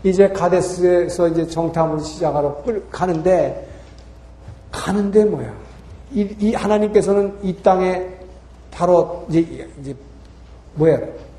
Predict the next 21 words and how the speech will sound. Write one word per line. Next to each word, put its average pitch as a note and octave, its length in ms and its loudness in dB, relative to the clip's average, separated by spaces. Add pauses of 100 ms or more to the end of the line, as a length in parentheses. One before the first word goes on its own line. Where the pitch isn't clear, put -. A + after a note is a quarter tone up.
(520)
전진하면서 B3+ 920 8
나갔단 F3 320 2
말이에요. C3+ 180 -8 (420)
얼마나 C4+ 1120 2
기대에 A#3 280 4
부풀었겠어요, F3+ 560 2
여러분? C#3+ 360 -4 (720)
이들이 F#3+ 280 4
왜 A3 160 8
기대에 F3+ 380 4
부풀었을까요? D#3 800 -4 (880)
목적지가 C#4 760 6
있었기 C#4 360 6
때문입니다. D3+ 500 2 (160)
그렇죠? G3 440 0
목적지가. D3 600 -2
왜? C#3+ 340 2
하나님의 D3+ 420 -4
약속이 A#3 420 -4
있었기 A#3+ 380 -4
때문에, C#3+ 340 -8